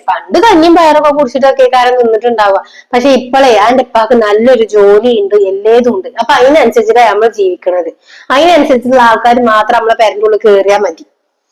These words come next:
ആ, നിങ്ങക്ക് ഇപ്പൊ ഇങ്ങോട്ട് ഉണ്ടായതല്ലേ ഈ മുതലൊക്കെ. ഉമ്മായിട്ട് നീ എന്ത് തെറ്റ് ചെയ്തിട്ടമ്മ നിങ്ങൾ ഈ വർത്താനൊക്കെ ഇപ്പൊ എന്നോട് പറഞ്ഞത്? ഞാൻ അപ്പൊ ഒന്നും ഉണ്ടായിരുന്നത് ഓള് പോയിട്ടുണ്ടാവൂല എന്ന് വിചാരിച്ചിട്ടാണ്.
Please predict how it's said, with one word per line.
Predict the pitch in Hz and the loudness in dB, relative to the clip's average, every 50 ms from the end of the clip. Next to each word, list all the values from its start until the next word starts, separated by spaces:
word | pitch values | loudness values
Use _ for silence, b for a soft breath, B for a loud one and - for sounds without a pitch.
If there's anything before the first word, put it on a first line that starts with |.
| b b b b b b b b b _ - - | b b b b b b b b b _ -10 -6
ആ, | 190 180 175 - - - - - _ _ b b b b - 277 | -6 -6 -6 -8 -10 -14 -20 -20 _ _ b b b b -2 0
നിങ്ങക്ക് | 269 226 190 175 170 175 185 202 196 196 - - 349 381 381 370 359 330 - - _ - | 0 2 2 0 0 0 -2 -2 -2 -4 -2 0 0 2 2 2 2 0 -2 -4 _ -2
ഇപ്പൊ | 320 277 254 - - 381 | -2 -2 -2 -2 0 0
ഇങ്ങോട്ട് | 381 359 359 339 349 | 2 2 4 2 2
ഉണ്ടായതല്ലേ | 330 311 294 294 294 302 311 302 294 285 | 2 2 2 2 2 2 2 2 0 0
ഈ | 285 277 277 | -2 -2 -2
മുതലൊക്കെ. | 254 233 220 233 247 254 240 247 - 226 208 170 160 - _ _ _ _ _ _ _ _ - | -2 -2 0 0 0 0 -2 -2 -4 -4 -4 -4 -4 -10 _ _ _ _ _ _ _ _ 0
ഉമ്മായിട്ട് | 392 440 453 466 494 466 466 480 523 494 466 | 2 2 4 4 2 2 2 2 2 2 4
നീ | 392 330 277 262 247 | 4 4 4 2 2
എന്ത് | 233 240 247 247 285 302 - | 2 0 0 -2 -2 -2 0
തെറ്റ് | 254 214 202 - _ - | 0 -2 -2 -2 _ -2
ചെയ്തിട്ടമ്മ | 285 269 226 226 - 226 214 208 220 214 | 0 0 0 0 -2 -2 -2 -2 -2 -2
നിങ്ങൾ | 202 202 208 240 254 | 0 2 2 2 2
ഈ | 247 240 | 2 2
വർത്താനൊക്കെ | 226 220 208 - - - 226 226 233 226 233 | 0 0 -2 -2 -2 -2 0 0 0 0 -2
ഇപ്പൊ | 233 - 226 | -2 0 0
എന്നോട് | 214 202 190 190 196 196 - | 2 2 2 0 0 0 0
പറഞ്ഞത്? | 214 190 170 175 175 180 180 175 175 170 _ b b b b b b - | -2 -2 0 0 -2 -2 -2 -2 -6 -10 _ b b b b b b 0
ഞാൻ | 415 440 415 370 349 | 0 2 2 2 2
അപ്പൊ | 330 349 349 349 453 | 0 -2 -2 0 2
ഒന്നും | 440 403 381 349 330 302 | 2 4 4 2 2 2
ഉണ്ടായിരുന്നത് | 277 285 285 294 294 294 285 277 277 | 2 2 2 2 2 0 0 2 2
ഓള് | 285 277 277 277 277 | 2 0 0 0 0
പോയിട്ടുണ്ടാവൂല | 262 254 254 269 254 262 320 311 277 262 247 247 247 247 | 2 2 2 2 0 0 0 0 2 2 2 2 2 0
എന്ന് | 240 240 247 | 0 0 -2
വിചാരിച്ചിട്ടാണ്. | 233 208 - 208 202 196 196 185 - 208 - - 220 196 175 | -4 -4 -2 -2 -2 -2 -2 -4 -8 -10 -4 -2 -2 -2 -2